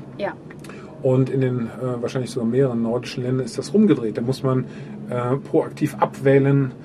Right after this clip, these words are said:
Speaker 2: wenn man es nicht sein möchte. Und auch da gibt's eine gewisse Trägheit, sich drum zu kümmern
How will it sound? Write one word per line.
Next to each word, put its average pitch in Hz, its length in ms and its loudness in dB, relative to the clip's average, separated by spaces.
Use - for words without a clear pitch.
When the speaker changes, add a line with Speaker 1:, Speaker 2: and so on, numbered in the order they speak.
Speaker 2:
wenn 131 80 -4
man 139 160 4
es 127 160 -2
nicht 151 240 2
sein 135 240 0
möchte. 143 300 0
Und 131 100 -2
auch 117 80 0
da 127 160 2
gibt's 151 240 2
eine 135 100 0
gewisse 123 300 2
Trägheit, 143 460 4
sich - 160 -4
drum - 160 -6
zu - 100 -12
kümmern 196 400 4